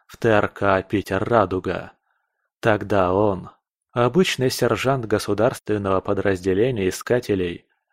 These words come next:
был в составе штурмовой группы, проникшей на территорию Т Р К.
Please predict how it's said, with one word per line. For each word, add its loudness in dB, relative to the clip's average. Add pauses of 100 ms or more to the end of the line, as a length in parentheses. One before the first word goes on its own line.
(160)
был 0
в -10
составе 0
штурмовой 0
группы, -2 (300)
проникшей 0
на -4
территорию 0
Т -6
Р 2
К. -4